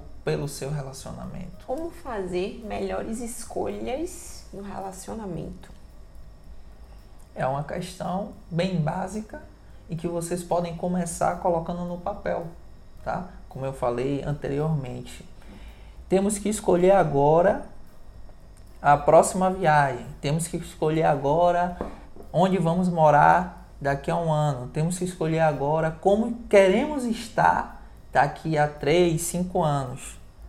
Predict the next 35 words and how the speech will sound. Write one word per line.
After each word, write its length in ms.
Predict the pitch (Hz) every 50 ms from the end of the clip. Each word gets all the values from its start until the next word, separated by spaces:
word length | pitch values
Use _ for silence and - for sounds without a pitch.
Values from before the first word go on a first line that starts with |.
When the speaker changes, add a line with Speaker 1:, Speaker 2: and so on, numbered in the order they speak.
| - - - - -
Speaker 1:
Pronto. 400 | - - 123 110 113 120 - - - - - - - - - -
Coloca 380 | - 127 123 131 - - 185
no 140 | 165 165 160
papel 540 | 160 - 143 - - 123 120 131 - - - - - - - - - - -
o, 100 | 147 147 - - -
os 240 | - 160 165 160 151
objetivos 720 | 160 147 147 170 180 165 143 143 - - 196 214 214 208
que 120 | - - 170
vocês 460 | 151 147 156 - - 131 147 - -
têm 320 | - - 135 135 - 185 - - - - - - - - - - - - - - -
e 140 | - 170 175
se 320 | 175 - - 208 196 196 160
essas 380 | 180 190 214 214 - 226 208 196
aí 200 | 175 160 180 190
realmente 380 | 196 175 160 160 160 165 160 -
são 140 | - 180
as 120 | 170 170 175
melhores 440 | 160 156 147 143 143 143 143 139 139
escolhas 580 | 135 - - - - 135 131 139 139 139 143
pra 280 | - - - 156 165 180
vocês, 460 | 170 147 156 - - 147 143 143 143
pro 200 | - - 180 165
relacionamento 720 | 165 156 147 143 143 - - 135 131 127 123 127 131 -
de 80 | 127 123
vocês, 680 | 120 117 117 120 - - - 143 143 143 151 156 - - - - - - -
pra 160 | - 127 135
família 380 | 139 - - 131 135 135 131 127
em 100 | 123 131
si, 280 | 127 - - 143 151 147
se 100 | - 131
vocês 260 | 131 131 - 131 127
tiverem 380 | - 127 123 123 123 123 123
filho 340 | - - - 135 123 120 117 120
também. 460 | - 117 110 117 135 160 185 185 190 - - - - - - - - - - - - - - - - -
E 400 | 175 190 208 226 269 - - -